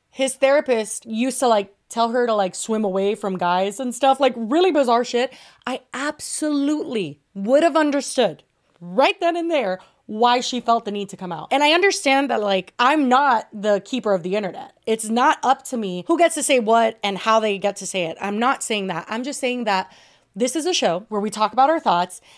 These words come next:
and my thought was questioning, why was this, I, I don't understand why this was made public. If I had seen that, I would have been like, "Oh, totally. Totally, I understand how the fuck she would feel," and be like, "Excuse me, sir? <laughs> Like,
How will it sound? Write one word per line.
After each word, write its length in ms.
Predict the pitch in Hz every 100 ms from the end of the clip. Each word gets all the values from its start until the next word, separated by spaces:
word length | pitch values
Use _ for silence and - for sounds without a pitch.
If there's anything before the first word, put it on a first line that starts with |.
| _ -
and 180 | 220
my 280 | 226 262 294
thought 480 | 285 - 330 247 226
was 200 | 208 196
questioning, 600 | - 269 269 233 202 185 - 175
why 240 | 208 226
was 180 | 214 196
this, 200 | 196 - -
I, 160 | 214 -
I 120 | 214
don't 200 | 226 233
understand 460 | 220 202 - 208 196
why 120 | 196
this 120 | 196
was 100 | 190
made 140 | 185
public. 340 | 175 160 147 -
If 140 | 220 262
I 80 | 233
had 160 | 226
seen 160 | 262 247
that, 180 | 254 226
I 20 |
would 60 |
have 60 | 202
been 80 | 196
like, 140 | 190 -
"Oh, 140 | 214
totally. 420 | - 202 185 170 - - - -
Totally, 320 | 240 311 320
I 60 | 240
understand 400 | 226 214 220 202
how 80 | 214
the 100 | 190
fuck 240 | - 226
she 180 | - 269
would 140 | 285
feel," 240 | - 185 180
and 160 | 214
be 80 | 202
like, 240 | 196 185 -
"Excuse 320 | - 262 294
me, 100 | 427
sir? 120 | 466 508
<laughs> 140 | 587 466
Like, 340 | 330 - -